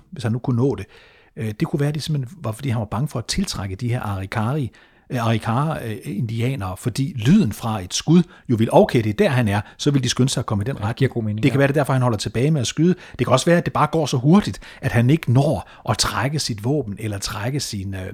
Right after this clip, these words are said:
Speaker 1: eller trække sin, sin, sin, øh, sin, øh, sin, sin kniv, som han selvfølgelig også har på sig, eller nogle sten, et eller andet. Han kan ingenting gøre, og da først den her tre hundrede kilo tunge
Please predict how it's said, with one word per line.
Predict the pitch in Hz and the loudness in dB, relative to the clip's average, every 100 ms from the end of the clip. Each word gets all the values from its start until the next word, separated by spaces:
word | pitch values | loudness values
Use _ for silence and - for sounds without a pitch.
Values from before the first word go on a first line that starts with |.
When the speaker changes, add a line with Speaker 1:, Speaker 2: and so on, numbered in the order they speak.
| - | -12
Speaker 1:
eller | 113 110 | -12 -10
trække | - 107 131 | -8 -6 -6
sin, | - 98 95 | -6 -8 -8
sin, | - 98 - | -10 -10 -8
sin, | - 95 92 | -8 -8 -8
øh, | 92 98 - - - | -10 -12 -16 -20 -10
sin, | - 98 85 | -6 -4 -6
øh, | 85 - 110 | -10 -12 -10
sin, | - 98 101 - | -10 -10 -10 -10
sin | 117 | -10
kniv, | - 131 175 | -2 0 0
som | 107 | -6
han | 101 | -8
selvfølgelig | 110 117 107 | -8 -8 -6
også | 117 | -8
har | 107 | -8
på | - | -8
sig, | - | -8
eller | 90 92 | -8 -10
nogle | 98 | -6
sten, | - 170 170 214 | -4 0 0 4
et | |
eller | 226 151 | 4 6
andet. | 113 - - | 4 0 -2
Han | 139 | -2
kan | - | 2
ingenting | 165 185 190 175 | 4 4 0 -2
gøre, | 107 113 139 - - | 0 2 2 0 -6
og | 101 | -4
da | |
først | 101 160 160 | 0 0 2
den | 147 | 2
her | 143 123 | 0 0
tre | - - 151 | -2 -2 -2
hundrede | 113 139 139 151 104 | 2 2 2 0 -2
kilo | - 151 139 113 | 0 2 4 2
tunge | - 117 123 156 | 2 2 4 4